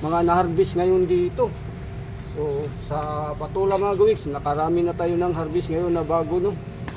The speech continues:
So, wala pa tayong na-upload na mga pag-harvest ng patula. Pero sa susunod na linggo, mga gawiks, may ma-videohan na tayo dahil sa di pa tayo nag-video habang nag-harvest. Kasi may mga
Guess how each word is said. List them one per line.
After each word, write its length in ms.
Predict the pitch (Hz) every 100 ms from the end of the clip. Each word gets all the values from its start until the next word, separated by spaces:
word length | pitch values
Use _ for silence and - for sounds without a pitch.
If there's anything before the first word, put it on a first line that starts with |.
| -
So, 400 | 139 131 139 151
wala 80 | 160
pa 160 | 170 180
tayong 720 | 185 190 190 190 185 175 139
na-upload 480 | 147 165 185 226 185 - -
na 480 | 156 160 165 165 156 - - - - -
mga 320 | 147 147 170 156
pag-harvest 560 | 151 170 170 165 175
ng 240 | 170 165 165
patula. 480 | 165 156 180 208
Pero 320 | 196 151 151 147
sa 320 | 151 147 143
susunod 400 | 160 156 175 156
na 160 | 175
linggo, 240 | 180 185 185
mga 320 | 180 180 170
gawiks, 480 | 208 - - - - - - - -
may 160 | 139 139
ma-videohan 1300 | 147 147 147 147 139 135 - 147 147 135 156 180
na 80 | 170
tayo 320 | 165 180 214
dahil 240 | 143 139 135
sa 320 | 151 143 143
di 160 | 143 139
pa 80 |
tayo 240 | 170 180 185
nag-video 480 | 175 175 170 220 185
habang 200 | 175 175
nag-harvest. 680 | 170 175 170 170 226 - - - - - - - -
Kasi 240 | - 165
may 160 | 143 147
mga 400 | 147 151 147